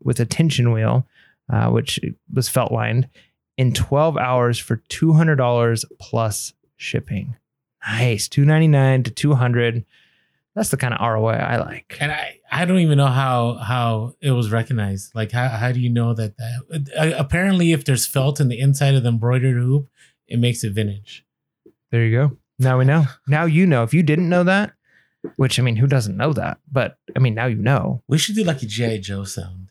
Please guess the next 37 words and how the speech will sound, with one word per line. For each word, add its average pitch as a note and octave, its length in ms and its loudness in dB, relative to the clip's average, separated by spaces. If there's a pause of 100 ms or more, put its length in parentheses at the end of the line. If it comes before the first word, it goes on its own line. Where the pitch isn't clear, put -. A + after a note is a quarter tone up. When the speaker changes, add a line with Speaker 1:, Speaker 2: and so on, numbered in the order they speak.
(380)
Speaker 2:
Did C3 140 -4
you D#3+ 100 0
ever F3 80 -2
watch E3+ 200 -2
G D#3 100 -2
I - 20 2
Joe? D3+ 160 2
It's C3 140 2
like A2 180 -2 (600)
knowing A#2+ 320 4
is G2 100 2
half G#2+ 220 0
the A#2 60 -6
battle. G#2 420 0
G A3 300 2
I G3 200 2
Joe. G#3 400 -2 (460)
Speaker 1:
Yeah. G#2 240 -2 (800)
Should D3 160 0
we, D3 220 0
let C#3+ 100 2
Speaker 2:
Are - 20 4
Speaker 1:
us C#3+ 60 2
Speaker 2:
you D#3+ 60 4
Speaker 1:
know D#3+ 60 2
in D3+ 60 2
the D3 80 2
comments D3 260 0
below, C#3+ 220 2
should C#3 140 0
we C#3 60 4
bring C3+ 260 2
back, C3 220 -2
uh, B2 140 0
more A#2+ 160 0
soundboard B2 440 0
stuff? B2+ 360 0